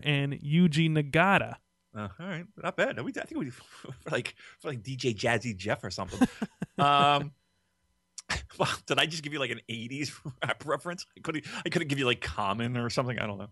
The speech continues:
Speaker 2: Um, that's not a bad match, right? Liger?
Speaker 1: No, not at all. But,
Speaker 2: Kushida?
Speaker 1: um, who's laying down here?
Speaker 2: Liger, Kushida, and, and what is it now? No, I'm sorry.
Speaker 1: No,
Speaker 2: Uh,
Speaker 1: no, no. It's, it's,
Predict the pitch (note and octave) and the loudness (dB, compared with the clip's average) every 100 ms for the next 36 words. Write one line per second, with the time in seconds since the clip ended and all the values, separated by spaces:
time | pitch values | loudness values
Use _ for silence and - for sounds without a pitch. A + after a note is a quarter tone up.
0 | _ - - - - - D3 D#3 D#3 D#3 | _ -20 -20 -18 -10 2 4 6 6 4
1 | D3+ D3 _ _ _ _ _ _ _ _ | 2 -8 _ _ _ _ _ _ _ _
2 | _ _ _ _ - C#3 - F#4+ A#3 C3 | _ _ _ _ -4 -4 -4 -2 2 4
3 | A2+ D3 - F3+ D#4 - _ _ _ _ | 4 2 0 -2 -2 -8 _ _ _ _
4 | _ - B2+ C#3 F3+ D4 D#3+ E3 G3+ A#3+ | _ -2 2 2 4 4 4 4 6 6
5 | G3+ D3+ E3 E3 D#3+ D#3 D3+ - _ _ | 6 6 4 4 4 4 0 -6 _ _
6 | _ - F3 F#3 G3+ F#3 F3 B3 A#3 C3+ | _ -2 0 4 4 6 6 6 4 0
7 | - _ _ _ _ _ A2+ C#3 E3 - | -2 _ _ _ _ _ 0 0 -2 -8
8 | C#3 D3+ C#3 C3+ C3+ C3+ A#2 A2+ - B2+ | -8 -4 -2 2 2 2 0 0 -2 -2
9 | A#2 A2+ A2+ C3 D3+ F3 E3+ E3+ - _ | -2 -2 -4 -4 -4 -4 -4 -6 -12 _
10 | _ _ _ _ - B2 A2 F#2 F#3 C#4 | _ _ _ _ 2 2 4 4 8 8
11 | C4+ C#4+ F#3+ D3+ - E3 - | 10 8 8 4 2 0 0